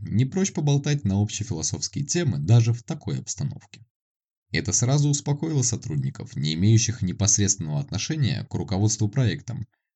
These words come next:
а один программист в дальнем углу с радостью и некоторым стыдом за неподвластную разуму физическую реакцию организма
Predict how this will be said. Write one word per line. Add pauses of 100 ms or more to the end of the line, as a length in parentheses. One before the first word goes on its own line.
а
один
программист
в
дальнем
углу (220)
с
радостью
и
некоторым
стыдом
за
неподвластную
разуму
физическую
реакцию
организма